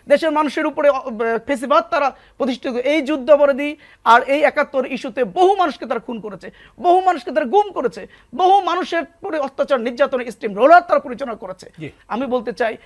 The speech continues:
Speaker 1: যে জামাত ইসলামী সেই গণতান্ত্রিক আন্দোলন করেছে এবং দুইটা নির্বাচন ব্যতীত, চোদ্দ এবং চব্বিশ ব্যতীত প্রত্যেকটা, আহ, জাতীয় নির্বাচনে জামাত ইসলামী অংশগ্রহণ করেছে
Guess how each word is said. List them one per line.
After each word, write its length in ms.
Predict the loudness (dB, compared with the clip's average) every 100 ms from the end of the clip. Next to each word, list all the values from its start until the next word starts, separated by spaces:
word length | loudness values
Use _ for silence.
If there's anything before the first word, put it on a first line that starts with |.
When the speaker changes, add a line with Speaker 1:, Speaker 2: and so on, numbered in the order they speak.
| -20 _ -6
Speaker 1:
যে 100 | 0
জামাত 320 | 2 2 2
ইসলামী 520 | -4 -6 -6 -4 -8 -12 _ _
সেই 280 | 0 0
গণতান্ত্রিক 540 | 2 -2 0 -2 -2 -6
আন্দোলন 460 | -6 -4 -2 -2
করেছে 420 | -2 -4 -4 -6 -10 _ _
এবং 340 | 0 4 4 2
দুইটা 420 | -2 -2 0 0
নির্বাচন 440 | 0 2 2 2
ব্যতীত, 280 | -2 -2 -4 -6 0
চোদ্দ 280 | -2 -2
এবং 420 | -2 -2 -2 -6 -6
চব্বিশ 420 | -8 -6 -8 -8
ব্যতীত 380 | -8 -6 -6 -6 -8 _ 0
প্রত্যেকটা, 840 | 0 -2 _ -6 -6 _ 4 4
আহ, 800 | 2 -4 _ _ -18 -2 2 2
জাতীয় 360 | 2 -2 -2
নির্বাচনে 420 | -4 -2 -2 -2 -4
জামাত 220 | -6 -8
ইসলামী 240 | -10 -8
অংশগ্রহণ 320 | -8 -6 -6
করেছে 320 | -2 -6 -6